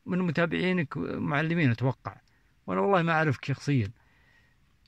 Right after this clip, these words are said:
بس بعد ما بحثت فيه متابعينك معلمين، وأنت ترقص بالمجلس ذاك اليوم عند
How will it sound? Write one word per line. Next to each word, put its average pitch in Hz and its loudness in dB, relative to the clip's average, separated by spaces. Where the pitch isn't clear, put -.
بس 165 -2
بعد 160 4
ما 175 4
بحثت 147 2
فيه 196 4
متابعينك 139 2
معلمين، 180 2
وأنت 135 2
ترقص 127 0
بالمجلس 123 0
ذاك 120 -2
اليوم 127 2
عند 120 -2